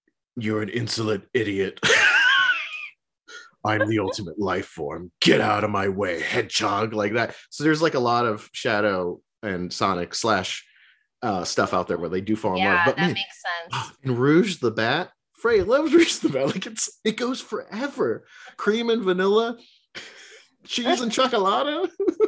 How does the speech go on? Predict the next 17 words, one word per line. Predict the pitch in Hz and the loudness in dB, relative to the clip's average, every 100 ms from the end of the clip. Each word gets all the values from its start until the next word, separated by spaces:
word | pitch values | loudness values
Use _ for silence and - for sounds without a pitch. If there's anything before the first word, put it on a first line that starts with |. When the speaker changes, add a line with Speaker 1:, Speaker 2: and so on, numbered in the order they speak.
| - 381 - - - - _ - _ _ _ _ _ _ _ _ - - 370 226 | 0 -4 -6 -12 -12 -18 _ -20 _ _ _ _ _ _ _ _ -16 -12 -4 2
Speaker 2:
I | 247 302 | 2 2
just | 359 - | -2 4
don't | 370 330 | 4 4
even | 311 320 320 | 0 -2 0
know | 311 294 | 2 2
where | 269 262 277 | 4 4 4
we | 277 294 | 0 -10
start. | - 269 349 226 165 - - _ 269 | -4 -2 0 0 -2 -4 -10 _ -8
<laughs> | - | -6
Speaker 1:
Yes. | 214 - - - - | -6 -8 -12 -10 -2
The | |
Babylonian | 151 180 190 185 190 190 165 | 4 6 6 4 4 0 0
Rogues, | 160 180 247 285 - - _ _ 147 | 0 0 0 -4 -10 -14 _ _ -2
Jet, | 143 196 - | 2 2 0
Storm, | - 196 240 | -4 -2 0
and | 208 160 | -2 4
Wave. | 170 214 302 | 6 6 4